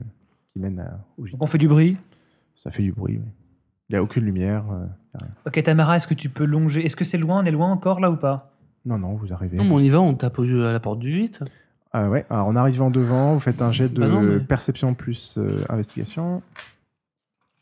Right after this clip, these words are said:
Speaker 1: Euh, vigilance, plutôt.
Speaker 2: Perception plus vigilance ?
Speaker 1: Ouais.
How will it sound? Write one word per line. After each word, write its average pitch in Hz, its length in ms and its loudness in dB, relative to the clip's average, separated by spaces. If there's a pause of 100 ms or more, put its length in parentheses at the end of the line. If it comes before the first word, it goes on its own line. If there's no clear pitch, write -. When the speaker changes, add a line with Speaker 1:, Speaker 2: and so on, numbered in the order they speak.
(340)
Speaker 1:
Euh, 120 80 4
vigilance, 107 500 -2
plutôt. - 260 -12 (1080)
Speaker 2:
Perception 190 400 0
plus 196 140 2
vigilance ? 180 440 2
Speaker 1:
Ouais. 98 180 -4